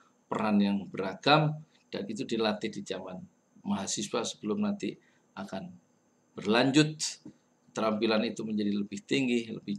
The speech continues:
canggih setelah selesai mahasiswa, yaitu peran-peran atau multiple role, ya. Peran yang sangat beragam, yang banyak ketika nanti setelah berada di masyarakat dalam kehidupan proses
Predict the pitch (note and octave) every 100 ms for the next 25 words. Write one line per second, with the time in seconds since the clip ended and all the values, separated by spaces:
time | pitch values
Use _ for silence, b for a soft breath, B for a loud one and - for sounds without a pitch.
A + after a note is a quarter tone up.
0 | - A#2+ A2 G2+ G2+ G#2 G2+ G2+ - _
1 | _ _ - A2 - G2+ F2+ - - G2+
2 | G2 G2 A#2 - G2 F2 _ _ _ -
3 | G2+ G2+ G2+ - G#2+ G#2 G2+ G#2+ G2+ G2+
4 | - G#2 A#2 G#2+ A#2 G#2 G2+ F#2+ - -
5 | - - C#3 G2+ D#2+ D#2 - F#2 G2 -
6 | b b - A2 G#2+ G#2+ G2+ - C3 B2
7 | G#2 G#2 G2+ - A2+ G#2+ A2 F#2+ F#2 B2
8 | C3 B2+ A#2+ - _ _ - - G2+ G2+
9 | F#2+ F#2+ G2 G2+ - F2+ F2+ F2+ - _
10 | _ _ _ _ - - G#2 G2+ F#2+ E2+
11 | E2 - - G2+ D#2 - - - - F#2+
12 | G2 F#2 G2 F#2 F2+ F2+ F2+ E2+ - -